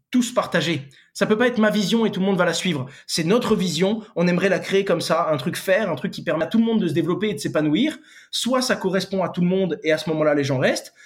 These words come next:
soit ça leur correspond plus et à ce moment-là, ben, faut que quelqu'un parte. Évidemment, euh, qu'il en ait pour son argent et qu'on le reconnaisse à sa juste valeur et à son travail, mais c'est toujours un curseur, en fait. C'est jamais,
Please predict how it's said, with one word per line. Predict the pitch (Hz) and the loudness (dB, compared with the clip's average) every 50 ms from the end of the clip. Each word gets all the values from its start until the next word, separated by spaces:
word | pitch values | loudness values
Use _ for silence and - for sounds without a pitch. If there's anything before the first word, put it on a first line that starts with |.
| - - | -20 -8
soit | - - 233 | -4 -2 -2
ça | 226 - | 0 0
leur | 170 165 - | 0 0 0
correspond | - 165 147 147 143 - 143 | -2 -2 -2 -2 -2 -4 -6
plus | 135 - 202 262 302 | -4 -2 0 0 0
et | 233 | 0
à | 156 | -2
ce | - - 151 | -2 -2 -2
moment-là, | 139 135 127 175 254 | 0 0 0 0 0
ben, | 294 190 | -2 -2
faut | - - 151 | -4 -4 -4
que | 147 156 | -4 -4
quelqu'un | 135 - - - | -4 -4 -4 -4
parte. | 131 - 165 233 311 - - - _ _ - - - - - | -2 -2 -2 -2 -2 -4 -8 -14 _ _ -20 -20 -10 -4 0
Évidemment, | 175 160 170 180 165 190 175 175 185 202 196 175 147 | 0 2 2 2 2 2 2 2 2 2 2 2 0
euh, | 143 139 | 0 -2
qu'il | - 160 156 | -2 0 0
en | 160 156 165 | 2 2 0
ait | 170 127 | 0 -2
pour | 143 131 | -4 -6
son | - 165 151 | -4 -2 -2
argent | 143 139 139 160 214 269 277 | -2 0 0 0 0 0 0
et | 202 123 | -2 -2
qu'on | 151 151 | -2 -2
le | 135 | -2
reconnaisse | 156 127 156 160 180 175 170 | -2 0 0 0 0 0 -2
à | 139 | -4
sa | 131 143 | -4 -4
juste | 139 135 180 175 175 170 | -2 -2 -2 -2 0 0
valeur | 147 151 143 160 170 156 | 0 2 2 2 2 2
et | 151 135 | 0 -2
à | 131 | -2
son | 135 - 143 | -4 -4 -6
travail, | 135 - 143 135 151 208 294 330 330 - - - - - - - | -6 -4 -2 -2 0 0 0 -2 -4 -6 -10 -20 -20 -18 -8 -4
mais | 175 180 | -2 0
c'est | 170 - 202 | 0 0 -2
toujours | 202 226 208 180 233 285 262 220 | 0 0 0 2 2 2 2 0
un | 185 170 160 160 | 0 -2 -2 -4
curseur, | - - 214 - - - 196 180 151 | -2 -2 -2 -2 0 0 0 2 0
en | 147 | -2
fait. | 135 - 143 143 | -2 -2 -4 -4
C'est | - - 165 | -2 -2 0
jamais, | 147 180 185 202 220 233 226 - | 0 2 2 2 2 0 0 -4